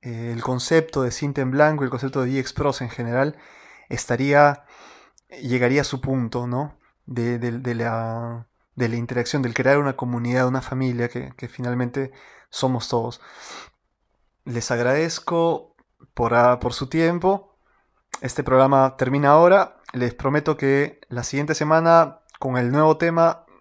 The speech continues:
les daré un poco más de documentación, quizás un poco más de datos.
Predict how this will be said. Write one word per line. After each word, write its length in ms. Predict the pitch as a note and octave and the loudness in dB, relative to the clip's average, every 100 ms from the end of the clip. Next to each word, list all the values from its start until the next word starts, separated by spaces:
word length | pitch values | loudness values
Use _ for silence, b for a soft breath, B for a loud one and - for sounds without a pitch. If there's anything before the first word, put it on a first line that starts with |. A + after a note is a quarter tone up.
| - | -12
les 260 | C#3 B2 A#2 | -2 0 2
daré 160 | B2 | 2
un 80 | C3 | 2
poco 240 | C3+ C#3+ C3 | 0 2 2
más 160 | C3 | 4
de 60 | C3 | 2
documentación, 920 | B2+ B2+ B2 A#2 B2 - D3 C#3+ C3+ | 0 -2 -4 -4 -6 -2 4 4 4
quizás 340 | B2+ B2 B2 - B B | -2 -4 -4 -4 B B
un 60 | C3+ | -10
poco 180 | B2+ C3 | -4 0
más 140 | B2+ | 2
de 60 | B2 | 4
datos. 560 | C#3 C3+ C3+ C3+ C3+ | 4 2 -2 -4 -6